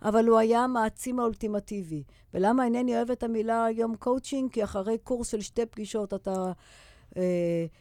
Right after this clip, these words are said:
קואוצ'ר, שלוש פגישות אתה מלאך גבריאל, ואחרי חמש פגישות אתה יושב ראש מועצת המנהלים של העולם העליון, והדברים לא עובדים ככה.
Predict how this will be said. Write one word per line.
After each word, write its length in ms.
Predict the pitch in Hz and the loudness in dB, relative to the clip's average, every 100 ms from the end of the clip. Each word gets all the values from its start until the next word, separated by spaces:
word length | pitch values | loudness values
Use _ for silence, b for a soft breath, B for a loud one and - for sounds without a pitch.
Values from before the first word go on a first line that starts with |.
| _ - | _ 2
קואוצ'ר, 460 | 277 302 - 285 262 | 4 4 2 2 2
שלוש 320 | 226 214 247 | 2 2 0
פגישות 540 | 214 214 - 202 - | -2 -4 -2 -2 -2
אתה 240 | 185 202 190 | -2 0 0
מלאך 320 | 190 202 202 | 0 0 0
גבריאל, 640 | 196 175 180 226 294 277 | -2 -2 2 4 4 2
ואחרי 400 | 214 196 214 226 | 0 -4 -2 -4
חמש 340 | 226 208 247 254 | -2 0 0 -4
פגישות 560 | - 226 247 214 190 | -6 -4 -2 -2 -2
אתה 180 | 185 185 | -6 -4
יושב 280 | 180 185 180 | -4 -6 -4
ראש 180 | 214 - | -4 -2
מועצת 360 | 185 196 226 | -2 0 -4
המנהלים 400 | 202 185 175 196 | -4 -2 0 -2
של 180 | 208 202 | -2 0
העולם 360 | 180 175 202 202 | 2 2 2 2
העליון, 420 | 190 202 285 285 | 0 2 2 2
והדברים 440 | 226 202 196 220 214 | 0 0 -2 -2 -2
לא 80 | 196 | -2
עובדים 300 | 180 170 165 | -2 -8 -10
ככה. 340 | 156 143 | -14 -18